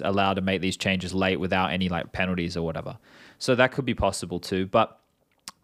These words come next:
I don't know. Uh, I, I, this E G project's another one that I just, like, I'm let it, it's out at sea.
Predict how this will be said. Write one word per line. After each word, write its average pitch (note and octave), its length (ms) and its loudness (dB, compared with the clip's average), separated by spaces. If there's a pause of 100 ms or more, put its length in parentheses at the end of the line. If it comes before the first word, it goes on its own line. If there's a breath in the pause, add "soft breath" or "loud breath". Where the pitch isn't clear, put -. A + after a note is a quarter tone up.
I B2+ 80 4
don't G#2+ 80 0
know. A#2+ 200 6 (280)
Uh, F#2+ 920 2
I, A#2 260 2
I, A#2+ 300 2
this C3+ 280 0
E C#3 100 4
G C3 160 2
project's B2+ 460 2
another B2+ 240 4
one A#2+ 180 4
that A2 80 4
I A2 80 6
just, A2+ 240 0
like, A#2 220 2
I'm C3 140 2
let D3+ 140 6
it, D#3 160 6
it's C3+ 120 -4
out D#3 160 6
at - 80 -2
sea. B2 420 2